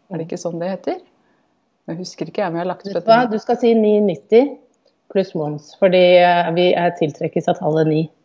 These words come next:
Speaker 1: Ja, men jeg har ikke regnet ut ni nitti, jeg har regnet ut tusen pluss moms på
Speaker 2: Å, ja,
Speaker 1: salgs.
Speaker 2: du har det.
Speaker 1: Ja. Se her.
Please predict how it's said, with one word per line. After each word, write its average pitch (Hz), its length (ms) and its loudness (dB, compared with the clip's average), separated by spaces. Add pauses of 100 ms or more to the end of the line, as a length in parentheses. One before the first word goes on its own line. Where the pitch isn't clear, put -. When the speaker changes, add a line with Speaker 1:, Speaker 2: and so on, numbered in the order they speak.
(140)
Speaker 1:
Ja, 254 240 8
men 262 160 4
jeg 240 100 4
har 254 140 4 (100)
ikke 214 420 -2
regnet 180 420 0
ut - 280 -10
ni 190 220 -4
nitti, 185 360 -6
jeg 196 80 0
har 202 120 0
regnet 180 260 -4
ut 180 40 -20
tusen 175 300 -10
pluss 170 220 -12
moms 170 420 -14
på 180 120 -8
Speaker 2:
Å, 180 240 -4
ja, 196 100 6
Speaker 1:
salgs. 190 120 6
Speaker 2:
du 175 60 -2
har - 280 -6
det. - 180 -2
Speaker 1:
Ja. 190 200 0 (1080)
Se 269 120 4
her. 330 240 8